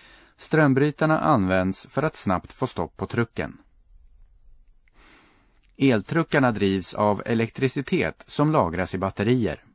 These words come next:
De är miljövänliga, tysta och passar bra för inomhusbruk, men har lägre lyftförmåga. För motviktstruckar är dieselmotorn det vanligaste alternativet.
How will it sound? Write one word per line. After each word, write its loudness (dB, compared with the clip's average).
De -2
är 0
miljövänliga, 0
tysta -2
och 0
passar 0
bra -2
för -8
inomhusbruk, -2
men 2
har 2
lägre -2
lyftförmåga. -4
För 0
motviktstruckar 0
är 0
dieselmotorn 0
det 0
vanligaste 2
alternativet. -4